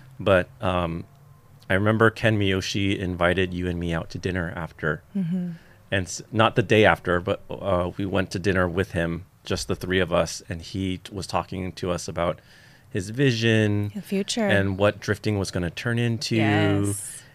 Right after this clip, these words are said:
Speaker 1: and how he wanted to keep a close relationship with me, um, because he thought I had a lot of potential. And, uh, that was kinda mind-blowing to me 'cause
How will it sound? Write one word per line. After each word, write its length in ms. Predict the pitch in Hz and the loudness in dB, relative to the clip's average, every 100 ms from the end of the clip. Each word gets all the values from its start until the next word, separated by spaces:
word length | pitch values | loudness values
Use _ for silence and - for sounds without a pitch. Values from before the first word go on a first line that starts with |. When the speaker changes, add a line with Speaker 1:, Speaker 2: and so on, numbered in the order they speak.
| - | -2
Speaker 1:
and 280 | 98 98 104 - | 0 0 -2 -6
how 260 | - 107 | 2 4
he 200 | 104 - | 4 2
wanted 340 | 107 104 107 101 | 2 4 2 0
to 320 | - 107 107 | -2 0 0
keep 240 | 98 113 104 | 0 -4 -2
a 60 | 98 | -2
close 340 | - 101 - | 0 -2 -2
relationship 640 | 95 101 101 113 98 110 107 | 0 0 0 -4 -2 -2 0
with 260 | 101 98 | -2 0
me, 680 | 101 104 101 101 101 98 101 - | -2 0 2 2 2 0 -2 -4
um, 320 | 90 90 87 | -2 -2 -2
because 360 | 85 90 - 92 | -6 -8 -6 -6
he 100 | 95 | -6
thought 460 | 87 - 87 87 - | -6 -6 -2 -2 -2
I 80 | 90 | -6
had 180 | 92 | -2
a 40 | 87 | 0
lot 180 | 87 85 | 0 -2
of 100 | 80 | -4
potential. 760 | - - 101 - 98 90 92 101 - - - - - - - - - - | -12 -6 -6 -4 -4 -2 -4 -6 -18 -20 -20 -20 -20 -20 -20 -20 -16 -4
And, 460 | 101 95 90 85 - | 0 0 0 -4 -8
uh, 240 | 92 87 80 - | -4 -2 -2 0
that 160 | - 120 | 2 2
was 100 | 160 | 2
kinda 220 | - 180 | 2 2
mind-blowing 600 | 123 110 104 95 90 87 | 6 6 6 4 4 0
to 100 | - | -2
me 220 | 90 85 | -2 -2
'cause 260 | 87 92 - | -4 -8 -12